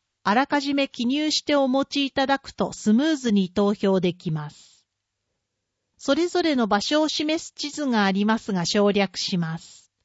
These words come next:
三件あります。市役所第二庁舎六階。開設期間、十一月二十一日月曜から二十六日土曜、午前八時三十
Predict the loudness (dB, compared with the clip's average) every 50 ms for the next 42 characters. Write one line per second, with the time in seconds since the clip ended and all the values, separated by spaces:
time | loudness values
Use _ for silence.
0 | _ _ _ _ _ _ _ _ _ _ _ _ _ -12 -2 -2 0 0 -2 -4
1 | -2 0 0 2 2 0 -2 -2 -2 -2 -2 -2 -4 -6 -10 -12 -18 -20 -20 _
2 | _ _ _ _ _ _ _ _ _ _ _ _ _ _ _ _ -8 -6 -2 0
3 | 0 -2 -2 -4 -6 -2 -2 0 2 2 2 2 2 0 -2 -4 -4 -2 0 2
4 | 2 2 0 0 0 2 2 2 0 -2 _ _ -6 -4 -2 -2 -2 -4 -8 _
5 | _ _ _ _ _ _ _ _ _ _ _ _ _ -2 0 0 0 0 -2 -4
6 | -6 _ -8 -18 -18 -18 -18 -8 -4 -4 -4 -2 -4 -8 -10 _ _ _ _ _
7 | _ _ -4 -2 2 2 2 2 2 0 -4 -4 -2 -4 -4 -2 -2 -4 -2 -2
8 | -4 -4 -2 -2 0 0 0 0 -2 -4 -4 -4 -2 0 -2 -2 -4 -6 -4 0
9 | 0 -2 -2 -2 -6 -4 -2 0 2 2 2 2 0 -4 -4 -2 -2 -2 -2 -2
10 | -4 -4 -4 -2 0 0 2 4 4 4 2 0 0 0 0 0 0 -2 -4 -6
11 | -2 0 2 2 4 4 4 2 0 -2 _ _ _ _ _ _ _ _ -4 -4
12 | -2 0 0 0 0 0 -2 -4 -4 -4 -6 -4 -4 -8 -4 -2 -2 0 0 -2
13 | -2 -4 -6